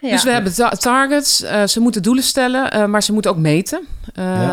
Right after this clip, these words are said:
Speaker 2: nou, daar hebben we het ook even over gehad. Nou, we hebben,
Speaker 1: Ja.
Speaker 2: wij geven een guide uit en die updaten we elk kwartaal, waarin je,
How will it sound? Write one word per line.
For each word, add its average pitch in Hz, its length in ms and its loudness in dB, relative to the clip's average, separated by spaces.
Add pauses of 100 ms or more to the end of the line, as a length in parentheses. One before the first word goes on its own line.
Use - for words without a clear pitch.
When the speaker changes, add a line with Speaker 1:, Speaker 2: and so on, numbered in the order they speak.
Speaker 2:
nou, 180 60 -4
daar 156 240 0
hebben 156 100 -2
we 160 60 -4
het - 100 -6
ook 185 120 -4
even 202 260 -2
over 208 180 -2
gehad. 202 400 -4
Nou, 185 160 -2
we 160 60 -2
hebben, 180 240 0
Speaker 1:
Ja. 196 60 0
Speaker 2:
wij 190 100 0
geven 202 300 0
een 175 160 -2
guide 196 360 2
uit 170 300 -2
en 175 100 -4
die 170 220 -6
updaten 165 420 -2
we 156 60 -4
elk 175 200 -4
kwartaal, 165 640 -2
waarin 170 340 -2
je, 160 140 0